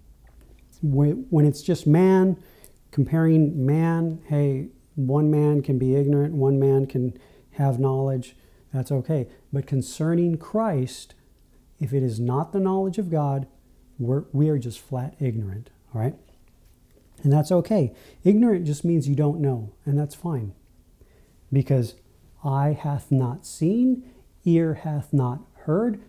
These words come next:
nor has it entered into the heart, the mind of man, what God has prepared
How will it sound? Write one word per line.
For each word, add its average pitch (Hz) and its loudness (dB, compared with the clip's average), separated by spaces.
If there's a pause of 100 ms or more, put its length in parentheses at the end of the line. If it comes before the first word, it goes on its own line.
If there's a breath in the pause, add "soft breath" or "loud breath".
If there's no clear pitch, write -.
(140)
nor 202 4
has 156 -6
it 156 -6
entered 220 -2
into 147 -2
the 135 -6
heart, 226 -10
the 139 -2
mind 202 0
of 143 4
man, 131 0 (880)
what 139 -4
God 131 -10
has 123 -8
prepared 123 -6